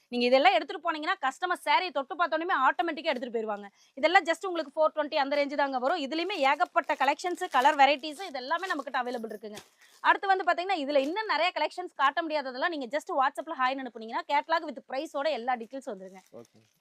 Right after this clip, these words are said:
Speaker 1: அடுத்து வந்து பாத்தீங்கன்னா, கேரளா சாரீஸ் காட்ட போறேங்கண்ணா. So, கேரளா சாரீஸ்லயே nearly ட்வென்டி வெரைட்டிஸ் இருக்குங்க. கேரளா சாரீஸ்னாவே சிம்பிளா தானே இருக்கும். ஒயிட் கலர் பேஸ்ல இந்த மாதிரி தான் வரும்ன்றல. நம்ம கிட்ட வந்து பாத்தீங்கன்னா, அதுலயுமே ஏகப்பட்ட வெரைட்டி இருக்குங்க. இருநூத்தி எண்பது ரூபாயில இருந்து கிட்டத்தட்ட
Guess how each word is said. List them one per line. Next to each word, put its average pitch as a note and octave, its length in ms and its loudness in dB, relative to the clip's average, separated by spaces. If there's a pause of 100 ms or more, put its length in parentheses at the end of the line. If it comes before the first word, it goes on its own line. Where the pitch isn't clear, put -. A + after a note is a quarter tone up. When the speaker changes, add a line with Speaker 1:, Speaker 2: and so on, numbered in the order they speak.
Speaker 1:
அடுத்து F#4 300 0
வந்து E4 120 -2
பாத்தீங்கன்னா, C#4 440 0
கேரளா C#4+ 340 6
சாரீஸ் C4+ 320 0
காட்ட A3+ 140 -2
போறேங்கண்ணா. G#3+ 360 -4 (240)
So, - 220 -6
கேரளா D4+ 440 4
சாரீஸ்லயே C#4 540 -4
nearly D#4+ 520 -2
ட்வென்டி D4 460 -2
வெரைட்டிஸ் C4+ 460 0
இருக்குங்க. G#3 300 -8 (320)
கேரளா C#4+ 280 6
சாரீஸ்னாவே D#4+ 520 -2
சிம்பிளா D#4+ 320 -4
தானே D4 180 0
இருக்கும். C#4 200 -2
ஒயிட் C4 180 -2
கலர் C#4+ 200 -2
பேஸ்ல B3+ 240 -2
இந்த B3+ 100 -4
மாதிரி C4 160 -2
தான் C4 140 0
வரும்ன்றல. A3 400 -6 (340)
நம்ம B3 160 2
கிட்ட C4+ 160 4
வந்து D#4+ 160 0
பாத்தீங்கன்னா, C#4 420 2
அதுலயுமே D#4+ 420 2
ஏகப்பட்ட C#4 420 -2
வெரைட்டி C4+ 260 -2
இருக்குங்க. A#3 360 -8
இருநூத்தி D#4 440 -4
எண்பது C4 300 -4
ரூபாயில C4+ 300 0
இருந்து A#3+ 200 2 (360)
கிட்டத்தட்ட D4 380 -2